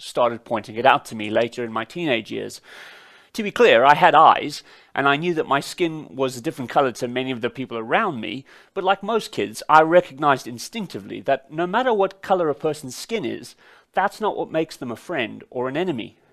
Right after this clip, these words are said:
To this day, I am still amazed that some adults are so suspicious of people who look different to them that they respond to these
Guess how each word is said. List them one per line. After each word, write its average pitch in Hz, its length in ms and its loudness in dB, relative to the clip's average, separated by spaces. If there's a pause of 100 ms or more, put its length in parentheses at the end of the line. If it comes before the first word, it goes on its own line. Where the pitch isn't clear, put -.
(480)
To 262 100 -6
this 262 180 -6
day, 190 300 2
I 170 160 -2
am 185 160 -6
still 269 260 -4
amazed 175 540 -2
that - 160 -4
some 214 320 0
adults 135 420 4
are 131 60 -10
so 247 320 2
suspicious - 680 -6
of 131 120 -10
people 139 260 -10
who 123 140 -10
look 135 180 -10
different 135 360 -8
to - 80 -20
them 110 240 -14 (440)
that 160 160 -2
they 165 100 2
respond 170 520 -6
to 170 80 -8
these 127 180 -8